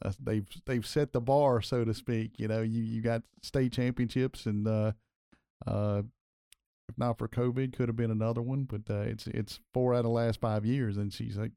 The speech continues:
it's pretty, you know, when you look back and you realize that's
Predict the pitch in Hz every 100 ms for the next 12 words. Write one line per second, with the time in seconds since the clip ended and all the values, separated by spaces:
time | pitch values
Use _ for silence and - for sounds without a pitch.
0 | - 110 - - - 120 117 117 117 _
1 | _ _ - 104 101 104 110 110 107 107
2 | 110 120 117 117 123 117 107 101 104 117
3 | 113 107 101 110 107 -